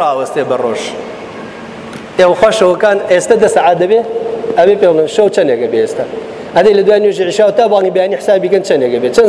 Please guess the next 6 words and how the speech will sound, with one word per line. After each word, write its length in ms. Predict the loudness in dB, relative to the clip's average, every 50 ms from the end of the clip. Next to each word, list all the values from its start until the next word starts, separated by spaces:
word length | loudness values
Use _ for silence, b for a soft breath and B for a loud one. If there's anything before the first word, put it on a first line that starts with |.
| 2 2
سەعات 200 | 2 2 2 0
دەبێ 140 | 0 -2 0 0
براکان؟ 340 | 0 -2 -2 -2 -4 -4 -6 -6 -8 -10 -10 -10 -12 -12 -12 -12 -12 -14 -16 -16 -16 -16 -16 -16 -16 -16 -16 -16 -10 -2 0
ها؟ 120 | 0 2 0 0 -4 -8 -8 -8 -8 -10 -12 -12 -14 -14 -14 -14 -14 -14 -16 -16 -16 -16 -16 -16 -16 -14 -14 -14 -14 -16 -16 -16 -16 -16 -16 -16 -18 -18 -10 -4 0
چەندێکە 320 | 2 2 2 2 0 -2 -4 -6
بێ؟ 80 | -6